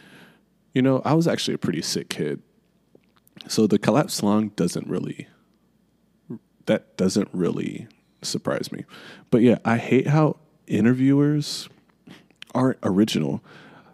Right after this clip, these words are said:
Like I said, like Zach saying, he's original. And that's why I like him so much, because he just, he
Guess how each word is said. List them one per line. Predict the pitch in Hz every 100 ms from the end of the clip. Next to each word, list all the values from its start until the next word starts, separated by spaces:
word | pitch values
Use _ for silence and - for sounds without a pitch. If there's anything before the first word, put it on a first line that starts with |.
| _ _
Like | 127
I | 139
said, | - 85
like | 101 95
Zach | 104 110 -
saying, | - 95 98 110
he's | 107 98 95
original. | 80 - - - - _ _ _
And | 110 98 92
that's | 87 -
why | 98
I | 85
like | 82 76 - -
him | 113 113
so | 117 127
much, | 127 135 -
because | - 101 92 92 90 -
he | - - 98 95
just, | 92 90 - - - _ _ _ _ - - _ _ _ _ _ _ _ _ _ _ _ _ _ - - - - - -
he | 143 123 120 127 127 127 131